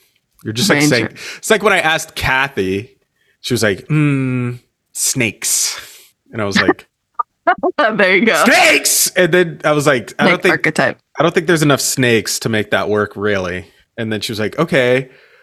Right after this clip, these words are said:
Speaker 1: uh, sea monsters." And then I started looking, and I was like,
Speaker 2: <laughs>
Speaker 1: "There's no
Speaker 2: Oh
Speaker 1: way
Speaker 2: my
Speaker 1: this
Speaker 2: God.
Speaker 1: woman is gonna be able to put together how to pilot a sea monsters deck." And actually have it be any sort of fun. Um,
Speaker 2: Yeah.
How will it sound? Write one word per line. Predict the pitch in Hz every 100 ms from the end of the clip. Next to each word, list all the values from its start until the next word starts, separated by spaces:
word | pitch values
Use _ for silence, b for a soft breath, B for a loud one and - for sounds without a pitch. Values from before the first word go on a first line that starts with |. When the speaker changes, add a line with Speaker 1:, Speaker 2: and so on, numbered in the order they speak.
| b _
Speaker 1:
uh, | 113 107
sea | 98 - 143
monsters." | 123 107 - 107 90 82 - - B B _ _ _ _ B B B B
And | 131 131
then | 135
I |
started | 135 160 135 107
looking, | 127 127 107 107 104
and | 110
I |
was | 110 110
like, | 104 92 - -
Speaker 2:
<laughs> | - -
Speaker 1:
"There's | 135 135
no | 143 139
Speaker 2:
Oh |
Speaker 1:
way | 139
Speaker 2:
my | 117
Speaker 1:
this | 113
Speaker 2:
God. | 117
Speaker 1:
woman | 110 104
is | 95
gonna | - 98
be | 95
able | 92
to |
put | - 107
together | 107 98 92 92
how | 101
to | 90 85 _ _ _ _ _
pilot | - 120 104 98 -
a | 104
sea | - 104
monsters | 92 90 - 92 90
deck." | - 85 87 - - _ _ _ _
And | 104
actually | 95 98 117 101
have | 104
it | 90
be | 95 -
any | 95 95
sort | 101 90
of |
fun. | - 90 69 82 - B B B B B
Um, | 110 175
Speaker 2:
Yeah. | 104 -